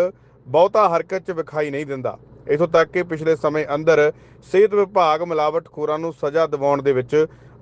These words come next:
ਅਸਫਲ ਰਿਹਾ ਹੈ। ਇਹ ਜਿਹੜੀ ਰਿਪੋਰਟ ਜਿਹੜੀ ਸਾਹਮਣੇ ਆਈ ਹੈ, ਇਸ ਤੋਂ ਬਾਅਦ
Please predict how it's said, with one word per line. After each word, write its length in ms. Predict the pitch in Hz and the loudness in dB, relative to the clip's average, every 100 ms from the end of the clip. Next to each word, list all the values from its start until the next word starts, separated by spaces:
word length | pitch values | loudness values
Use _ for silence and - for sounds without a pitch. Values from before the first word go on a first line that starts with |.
| 156 | -2
ਅਸਫਲ 380 | 147 160 143 127 | 2 2 2 4
ਰਿਹਾ 160 | 143 | 2
ਹੈ। 60 | 113 - _ - - | 2 -8 _ -18 0
ਇਹ 140 | 214 | 2
ਜਿਹੜੀ 240 | 220 233 240 | 2 0 -2
ਰਿਪੋਰਟ 400 | 180 196 214 185 | 0 4 4 2
ਜਿਹੜੀ 220 | 214 220 | -4 -2
ਸਾਹਮਣੇ 380 | 202 180 180 165 | -2 0 0 0
ਆਈ 200 | 151 151 | 0 0
ਹੈ, 100 | 185 | 0
ਇਸ 160 | 170 | -4
ਤੋਂ 180 | - 170 | -6 -4
ਬਾਅਦ 360 | 139 143 170 | 2 4 4